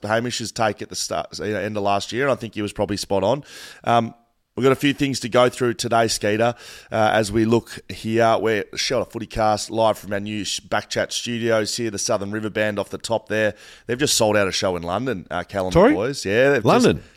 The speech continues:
Speaker 1: yeah, they've got a European tour coming up off the back of their success from the Shelter Footy Cast, uh, intro that we've been playing for the last couple of years. I'd say that's how they're selling those out.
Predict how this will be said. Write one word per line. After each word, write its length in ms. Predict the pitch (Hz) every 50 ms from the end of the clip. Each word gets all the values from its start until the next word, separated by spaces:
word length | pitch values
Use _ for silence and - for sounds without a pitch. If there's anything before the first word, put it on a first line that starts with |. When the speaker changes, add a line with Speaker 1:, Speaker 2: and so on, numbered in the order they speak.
| -
Speaker 1:
yeah, 120 | - 120 127
they've 100 | 127 120
got 100 | 127 123
a 40 |
European 400 | 120 131 135 131 135 131 123 117
tour 220 | - - 135 135 131
coming 300 | - 143 127 120 123 123
up 160 | 131 135 -
off 160 | 131 127 -
the 80 | - 110
back 240 | 90 127 120 - -
of 80 | 117
their 100 | 113 117
success 440 | 110 - 107 - - - 127 120 -
from 340 | - - 117 117 117 117 110 - - - _ _
the 500 | - 113 120 117 113 113 110 110 110 104
Shelter 240 | 98 - 123 113 104
Footy 180 | - 120 120 120
Cast, 460 | - 120 113 110 113 113 - - -
uh, 180 | - 104 110 101
intro 400 | 92 117 117 - - 113 120 131
that 120 | 120 110 -
we've 120 | 101 107
been 180 | 101 110 101 95
playing 300 | - 104 104 107 110 110
for 100 | - 110
the 80 | 101
last 180 | 101 101 104 -
couple 220 | - 101 - 87
of 60 | 95 95
years. 180 | 107 123 120
I'd 100 | 110 92
say 200 | - - 101 101
that's 180 | 101 98 85 -
how 100 | 104 104
they're 100 | 104 95
selling 300 | - - 95 98 101 101
those 220 | 98 95 98 87
out. 240 | 107 120 143 - -